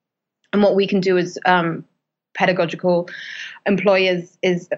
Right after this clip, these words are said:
uh, employees is to sort of facilitate those kind of, um, spaces where they can meet, um, and sort of start to help them break down the barriers. So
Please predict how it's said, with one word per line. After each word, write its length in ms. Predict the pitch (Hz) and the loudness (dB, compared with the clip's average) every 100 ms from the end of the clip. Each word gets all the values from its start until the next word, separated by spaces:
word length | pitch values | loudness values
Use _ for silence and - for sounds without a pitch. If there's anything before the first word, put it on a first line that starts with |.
| - | -2
uh, 60 | - - _ _ | -2 -6 _ _
employees 540 | 185 190 185 180 180 | -2 2 2 4 0
is 200 | 180 180 | 0 -2
to 120 | 180 180 | 0 -2
sort 260 | - 190 | 2 2
of 40 | 185 | 2
facilitate 720 | 185 202 190 185 170 147 - _ _ _ _ _ _ | 0 2 0 2 0 -2 -10 _ _ _ _ _ _
those 240 | 180 170 165 | 0 0 -2
kind 280 | 180 170 | -2 0
of, 140 | 170 160 - | 0 -4 -4
um, 140 | 170 165 | -2 -2
spaces 760 | - 196 180 180 175 165 - _ _ _ | -2 -2 -2 -2 -6 -6 -12 _ _ _
where 180 | 185 170 | -2 0
they 140 | 165 165 | 0 -4
can 200 | 170 170 | -4 -2
meet, 360 | 170 - - - | -2 -6 -14 -8
um, 320 | 165 165 160 - | -2 0 0 -4
and 160 | 170 165 | -4 -4
sort 100 | 170 | -6
of 60 | 165 - | -6 -14
start 280 | - 180 - | 0 0 2
to 40 | |
help 260 | - 175 - | -2 -2 0
them 180 | 170 170 | 0 2
break 220 | 165 151 | -2 -2
down 200 | 165 165 | -2 -2
the 80 | 160 | 2
barriers. 440 | 165 170 156 156 | 2 2 0 -4
So 140 | 165 | -4